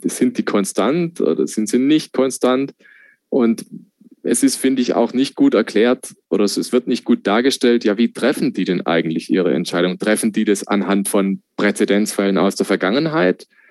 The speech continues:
Machen die Entscheidungen heute anders als zum Beispiel bei einer ähnlichen Situation vor fünf Jahren oder so? Da würde ich mir auch wünschen, dass es da einfach ein bisschen klarer zur Sache geht und dass man einfach auch solider begründet, warum man da sowas macht. Und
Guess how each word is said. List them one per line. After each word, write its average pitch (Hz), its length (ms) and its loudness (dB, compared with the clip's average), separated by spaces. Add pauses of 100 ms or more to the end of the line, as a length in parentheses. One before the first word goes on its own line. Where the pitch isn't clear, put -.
(240)
Machen 107 340 2
die 104 360 2 (200)
Entscheidungen 104 600 2
heute 107 380 0
anders 131 400 2
als 110 240 0
zum 107 180 -2
Beispiel 104 340 0
bei 101 120 0
einer 101 180 2
ähnlichen 101 360 2
Situation 98 680 0
vor 85 220 -2
fünf 80 300 -6
Jahren 123 300 2
oder 151 160 2
so? 143 260 2 (680)
Da 107 160 0
würde 135 160 4
ich 131 120 -2
mir 104 160 2
auch 131 280 2
wünschen, 123 540 0
dass 110 160 0
es 120 160 -4
da 110 180 2
einfach 104 380 2
ein 101 100 2
bisschen 101 320 -2
klarer 101 380 2
zur 98 160 0
Sache 113 300 2
geht 113 160 4
und 104 80 2
dass 101 180 -2
man 101 140 0
einfach 104 300 0
auch 92 200 2
solider 117 440 0
begründet, 131 680 -2 (400)
warum 98 260 0
man 90 160 0
da 85 140 0
sowas 85 400 0
macht. 82 280 -2
Und 90 440 0